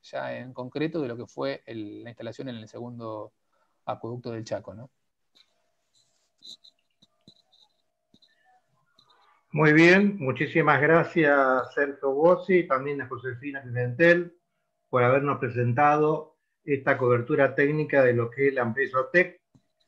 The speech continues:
Speaker 2: Y a continuación, eh, vamos a tener la palabra del ingeniero Daniel Pegoraro Giroldi, quien es presidente de la Administración Provincial del Agua, y nos va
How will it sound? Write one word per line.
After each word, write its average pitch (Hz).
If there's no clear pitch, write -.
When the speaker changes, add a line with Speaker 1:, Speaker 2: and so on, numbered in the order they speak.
Speaker 2:
Y 151
a 160
continuación, 175
eh, 127
vamos 156
a 156
tener 170
la 131
palabra 190
del 131
ingeniero 160
Daniel 160
Pegoraro 139
Giroldi, 180
quien 143
es 139
presidente 156
de 131
la 123
Administración 123
Provincial 135
del 160
Agua, 180
y 147
nos 131
va 185